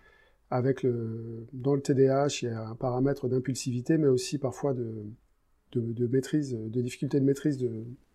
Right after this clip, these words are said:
de sa colère et de sa frustration. Donc des élèves qui sont capables de s'emporter, de, parfois même de jeter des choses ou de partir en claquant la porte.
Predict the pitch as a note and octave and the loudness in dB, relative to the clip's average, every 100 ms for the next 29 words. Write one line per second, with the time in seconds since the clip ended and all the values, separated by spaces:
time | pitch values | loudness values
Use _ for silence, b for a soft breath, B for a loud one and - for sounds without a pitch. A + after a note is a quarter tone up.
0 | _ _ _ F3+ C3 B2 C3+ B2+ C3+ D3+ | _ _ _ -10 0 2 2 2 4 4
1 | C#3+ B2+ B2+ - B2+ B2+ B2 F3 F#3+ B | 2 -2 -4 -4 -4 -2 2 2 0 B
2 | B B B B B B C#3 C3+ C#3 C#3 | B B B B B B 0 4 6 8
3 | D3+ D3+ C3 C3+ B2+ B2+ B2+ B2 - B2 | 6 4 0 0 0 -2 0 0 0 -2
4 | B2 - E3 F3 C#3 A#2+ A#2 A2+ A#2 G2+ | -2 -2 2 2 2 0 -2 -12 -12 -12
5 | - C3 C3 B2 A#2 A#2 B2+ A#2 A#2+ D3 | -6 -4 -2 -4 -4 -6 -4 -4 -2 2
6 | D3 B2+ - _ B2 A#2 C3+ B2 B2 B2 | 2 2 -6 _ -10 -4 -2 0 -2 -2
7 | B2 A#2 F#3 F#3 | -4 -2 -4 -4